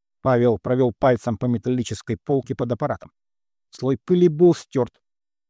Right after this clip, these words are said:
кто-то стоял здесь совсем недавно, опираясь локтем, и наблюдал. «Я стою в телефонной будке». Слова Дениса звучали в голове.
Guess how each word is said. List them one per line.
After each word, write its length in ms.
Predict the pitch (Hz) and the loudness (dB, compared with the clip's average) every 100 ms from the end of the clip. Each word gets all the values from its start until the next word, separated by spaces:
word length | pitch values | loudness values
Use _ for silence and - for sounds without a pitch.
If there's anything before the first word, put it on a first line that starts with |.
| _ | _
кто-то 320 | - 165 - 147 | -8 -6 -2 -4
стоял 400 | - 151 160 139 | 0 2 2 2
здесь 200 | 147 - | -2 -4
совсем 320 | 135 - 151 | -4 -2 0
недавно, 500 | 156 156 113 95 90 | 2 0 0 -2 -6
опираясь 600 | 85 110 113 107 90 - | -4 -2 0 -2 -4 -10
локтем, 480 | 113 127 - - 131 _ _ - | -4 -4 -4 -4 -4 _ _ -8
и 60 | 117 | -2
наблюдал. 480 | 127 135 120 92 - _ _ _ _ _ _ _ _ | 0 0 -2 -4 -8 _ _ _ _ _ _ _ _
«Я 160 | 113 131 | -4 -4
стою 340 | - 131 151 | 0 2 2
в 60 | - | 2
телефонной 520 | 135 135 156 147 147 | -2 -2 0 2 2
будке». 420 | 139 131 - - _ _ _ _ _ | 0 -4 -8 -20 _ _ _ _ _
Слова 320 | - 113 110 | -12 -6 -4
Дениса 380 | 98 101 143 127 | -2 -2 -2 -2
звучали 400 | 101 92 120 110 | -6 -6 -4 -4
в 60 | 104 | -4
голове. 360 | 107 107 87 | -4 -4 -6